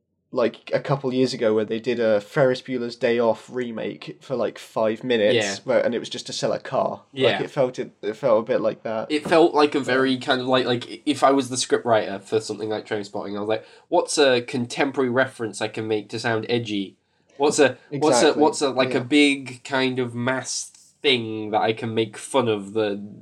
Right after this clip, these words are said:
Speaker 2: average person for liking?" Social media, now we're
Speaker 1: And one,
Speaker 2: contemporary,
Speaker 1: and
Speaker 2: and
Speaker 1: one
Speaker 2: this film
Speaker 1: person
Speaker 2: has a reason to
Speaker 1: Yeah.
Speaker 2: exist.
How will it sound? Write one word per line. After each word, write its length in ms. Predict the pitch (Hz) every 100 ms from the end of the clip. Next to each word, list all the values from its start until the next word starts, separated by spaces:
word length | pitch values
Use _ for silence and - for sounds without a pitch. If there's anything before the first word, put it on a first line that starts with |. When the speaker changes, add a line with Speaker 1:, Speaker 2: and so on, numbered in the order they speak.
| - 123
Speaker 2:
average 440 | 120 123 113 110 101
person 480 | - 120 110 107 101
for 160 | 110
liking?" 600 | 104 117 110 107 98 95 - - 131 123 -
Social 520 | - - 180 151 165 147
media, 480 | 151 135 117 110
now 260 | 107 139 147
we're 200 | 120 117
Speaker 1:
And 60 | 107
one, 40 |
Speaker 2:
contemporary, 720 | - - - 143 143 147 117
Speaker 1:
and 100 | 139 143
Speaker 2:
and 80 |
Speaker 1:
one 80 | 139
Speaker 2:
this 140 | 143 139
film 160 | 147
Speaker 1:
person 280 | 143 117 139
Speaker 2:
has 120 | 123
a 80 | 123
reason 280 | 127 127 120
to 60 | 120
Speaker 1:
Yeah. 40 | 107
Speaker 2:
exist. 540 | 107 117 110 - -